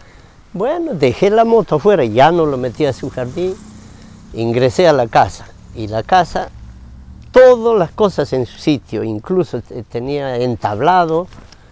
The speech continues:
con madera machimbrada, eh, estaba, eh, pasado con petróleo, las paredes debidamente pintadas, un material de adobe bastante ancho.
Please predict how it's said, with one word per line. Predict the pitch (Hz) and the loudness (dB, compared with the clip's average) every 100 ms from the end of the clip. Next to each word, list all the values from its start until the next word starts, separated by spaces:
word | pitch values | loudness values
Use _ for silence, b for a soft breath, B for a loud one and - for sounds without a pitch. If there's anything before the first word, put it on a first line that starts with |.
| B | B
con | - 110 | -12 -8
madera | 117 139 139 | -6 -4 -6
machimbrada, | 127 113 113 110 156 175 156 160 170 | -8 -8 -10 -6 -4 -4 -4 -8 -10
eh, | - 120 110 110 113 | -10 -12 -12 -14 -16
estaba, | 113 - 147 131 110 - | -18 -10 -8 -8 -10 -14
eh, | 107 107 110 107 | -12 -12 -14 -14
pasado | - 98 147 139 | -16 -6 -4 -4
con | 120 107 | -6 -8
petróleo, | 104 95 170 185 160 170 160 b b b | -10 -8 -4 -2 -4 -8 -10 b b b
las | 120 123 | -12 -10
paredes | - 123 143 123 107 | -6 -4 -4 -6 -6
debidamente | 120 139 143 139 147 131 - | -4 -4 -4 -4 -6 -8 -12
pintadas, | - 110 110 - 180 170 165 156 135 | -10 -10 -8 -4 -2 -2 -4 -8 -10
un | 127 113 | -10 -10
material | 104 101 113 135 131 | -10 -10 -8 -6 -2
de | |
adobe | 123 139 170 156 135 | -2 0 0 -2 -4
bastante | 117 - 170 170 - 160 | -6 -4 -2 -2 -2 -4
ancho. | 202 190 165 185 | -4 -6 -8 -10